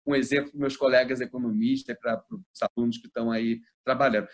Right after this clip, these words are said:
Então, do ponto de vista social, aquilo era... Né, e a gente mostrava, olha, o déficit comercial, quando a gente amplia o acesso, ele pula do patamar de,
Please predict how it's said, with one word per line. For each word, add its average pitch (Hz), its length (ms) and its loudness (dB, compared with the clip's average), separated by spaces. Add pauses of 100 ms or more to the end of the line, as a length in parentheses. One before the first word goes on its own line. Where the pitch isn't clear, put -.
(100)
Então, 302 140 2
do 311 140 0
ponto 294 200 0
de 208 120 0
vista 180 240 0
social, 185 540 2
aquilo 277 420 0
era... 262 360 4 (500)
Né, 233 200 2
e 240 60 6
a 240 40 6
gente 247 200 0
mostrava, 180 560 2
olha, 143 340 4
o 175 80 0
déficit 214 540 0
comercial, 151 580 0
quando 165 160 -6
a 160 40 -4
gente 180 220 2
amplia 311 680 4
o 254 80 2
acesso, 180 760 0 (720)
ele 185 200 8
pula 214 460 4
do 160 140 -2
patamar 147 720 2
de, 156 220 -10